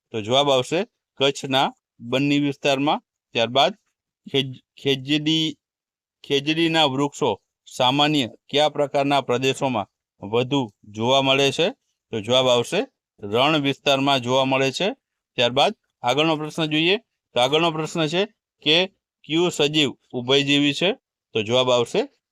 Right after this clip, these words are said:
કાચબો. ત્યારબાદ ઋતુઓ થવાનું મુખ્ય એક કારણ છે. તો જવાબ આવશે તેનું કારણ છે પૃથ્વી તેની કક્ષા સાથે છાસઠ પોઇન્ટ પાંચનો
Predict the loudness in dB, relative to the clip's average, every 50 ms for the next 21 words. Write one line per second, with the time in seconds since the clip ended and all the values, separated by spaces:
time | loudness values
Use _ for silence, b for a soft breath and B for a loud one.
0 | _ 0 0 0 0 -2 -4 -2 -2 -2 -2 -2 -6 _ _ _ _ _ _ -2
1 | -2 -2 0 0 0 0 -2 b b b b b b _ _ _ _ -18 -14 -8
2 | -6 -6 -6 -4 -2 0 0 2 2 2 0 0 0 2 4 4 4 2 2 0
3 | -2 -4 -8 _ _ _ -4 -4 -4 -4 -4 -4 0 0 0 2 2 0 0 -2
4 | -4 -12 -16 -4 0 2 2 4 4 4 2 0 -2 -6 _ _ _ _ _ _
5 | _ _ -2 0 0 0 0 -2 -6 _ _ _ _ -10 -10 -4 0 0 2 2
6 | 2 0 0 -2 -4 -4 -4 -4 -4 -2 -2 0 2 2 0 0 -2 -2 -4 -4
7 | -2 -4 -6 -4 -4 -6 -6 -4 -4 -4 -6 -4 -6 -6 -8 -8 _ -2 -2 0
8 | 0 0 0 -2 0 -4 -6 -6 -8 _ _ _ _ _ _ -2 -2 -2 0 -2
9 | -4 -2 -2 -2 -4 -2 -2 0 0 0 0 -2 -4 -4